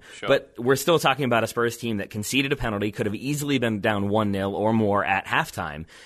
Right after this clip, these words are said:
Speaker 2: And, and I think if you go back and watch and you listen to, like, the halftime commentary, the consensus is, like, Spurs need to figure out something because City are gonna find a way through. They seem to have the momentum.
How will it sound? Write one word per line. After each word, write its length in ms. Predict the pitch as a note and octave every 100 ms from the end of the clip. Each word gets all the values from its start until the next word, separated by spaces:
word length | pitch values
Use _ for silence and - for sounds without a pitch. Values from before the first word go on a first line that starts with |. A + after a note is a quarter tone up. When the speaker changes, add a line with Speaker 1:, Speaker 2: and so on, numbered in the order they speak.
| -
Speaker 2:
And, 300 | A#2+ B2 A#2 - - -
and 160 | B2
I 100 | B2
think 200 | A#2+ D3
if 100 | C#3+
you 120 | A2+ B2+
go 100 | B2
back 180 | A2+
and 140 | A2 G2
watch 280 | G2+ D#3+ B2+
and 120 | G#2+
you 100 | A2
listen 280 | G#2+ A2 G#2
to, 40 |
like, 100 | G2+
the 60 | F#2
halftime 380 | G2+ - G2+ F#2+
commentary, 640 | G2 G#2+ G#2+ A#2+ C#3+ D#3+ - -
the 120 | A#2
consensus 500 | B2 A#2 D3+ C#3+ C#3
is, 240 | F3 D3
like, 180 | A#2 G#2
Spurs 380 | - - B2+ A#2
need 140 | B2
to 60 | A#2+
figure 340 | - A#2+ A2+
out 160 | A#2+ G#2+
something 280 | G2+ F2+ F#2
because 280 | F2+ G2 -
City 260 | A2 A2
are 60 | G2
gonna 200 | G2+ G2
find 220 | A2 G2+
a 60 | F#2
way 140 | F2
through. 280 | - D3 C3
They 100 | G2+
seem 200 | - A2+
to 80 | G#2
have 140 | F#2
the 60 | G2+
momentum. 460 | F#2 D#3+ D3+ G#2+